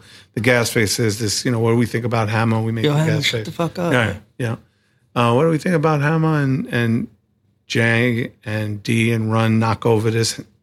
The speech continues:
Speaker 1: this M C Hammer, styrofoam hammer, and we had a too big M C look-alike, and we kick him in the ass. And people thought it was about that. It wasn't. We had a, a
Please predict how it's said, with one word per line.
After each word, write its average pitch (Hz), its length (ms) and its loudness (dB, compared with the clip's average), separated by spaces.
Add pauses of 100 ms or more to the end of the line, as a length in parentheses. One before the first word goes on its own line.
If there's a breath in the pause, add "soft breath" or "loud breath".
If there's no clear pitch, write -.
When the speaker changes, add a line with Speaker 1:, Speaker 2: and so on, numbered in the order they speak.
Speaker 1:
this - 180 -8
M 113 100 0
C - 200 -4
Hammer, 110 360 0
styrofoam 110 680 -4
hammer, 113 360 -8
and 110 180 -10 (280 soft breath)
we 127 60 -2
had 110 80 2
a 107 60 2
too 120 220 -2
big 117 200 0
M 117 140 0
C 117 340 -4
look-alike, 117 600 -4
and 113 60 -4
we 110 80 -4
kick - 280 -10
him 123 80 -2
in 117 100 0
the 117 160 -6
ass. - 280 -12 (640 loud breath)
And 110 320 0
people 135 260 2
thought 120 220 2
it 120 40 -2
was 113 120 -6
about 98 300 -8
that. 107 200 -8
It 110 60 -10
wasn't. 107 340 -6 (640)
We 127 120 4
had 123 140 4
a, 113 100 2 (260)
a - 80 -10